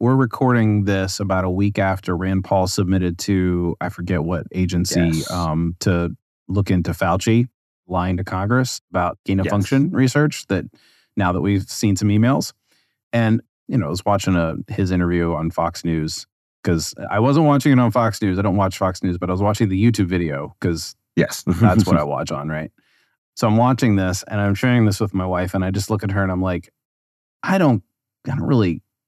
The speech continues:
Speaker 1: know how anybody could go through what we did during covid and not at least be just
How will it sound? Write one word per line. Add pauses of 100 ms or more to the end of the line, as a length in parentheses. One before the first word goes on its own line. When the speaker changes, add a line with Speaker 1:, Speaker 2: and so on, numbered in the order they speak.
(340)
Speaker 1:
know
how
anybody (100)
could (420)
go
through
what
we
did
during
covid (540)
and
not
at
least (280)
be
just